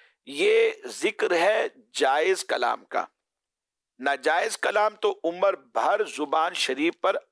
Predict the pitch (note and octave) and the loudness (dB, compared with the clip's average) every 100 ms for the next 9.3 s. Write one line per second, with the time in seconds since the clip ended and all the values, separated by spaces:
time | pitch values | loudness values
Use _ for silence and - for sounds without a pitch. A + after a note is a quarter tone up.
0 | _ - A2+ C#3 E3 D#3+ C#3+ A2+ G#2+ - | _ -2 2 2 2 0 -6 -6 -12 -16
1 | _ _ _ _ _ _ - D#3+ E3+ E3+ | _ _ _ _ _ _ 0 4 6 4
2 | D#3+ D3 A2+ - D3+ E3+ E3 E3+ - _ | 2 -2 -4 -2 -2 0 0 0 -2 _
3 | _ - E3 E3+ F3 E3 D3 _ _ _ | _ 0 2 2 2 -2 -4 _ _ _
4 | - C#3 E3 F3+ F3 - - D#3 F3+ A#3 | -2 2 2 2 0 0 0 2 2 4
5 | B3+ B3+ B3+ A#3+ G#3+ E3+ F3 - D3 D3+ | 4 4 2 0 -2 0 0 0 0 -2
6 | - - G3 - - - - E3+ F#3 A#3 | -6 -4 -4 -4 -10 -16 -4 4 4 4
7 | - C3 B2 C#3 F3+ G3 F3 A#3 F3 C#3+ | 0 -6 0 2 2 -2 -2 -2 0 -4
8 | C#3+ D3+ D3 - D#3+ F#3+ - C3+ A#2+ C3 | -2 -2 -2 -2 -2 -2 -8 -14 -6 -2
9 | D3+ A2 F#2 | 0 0 -2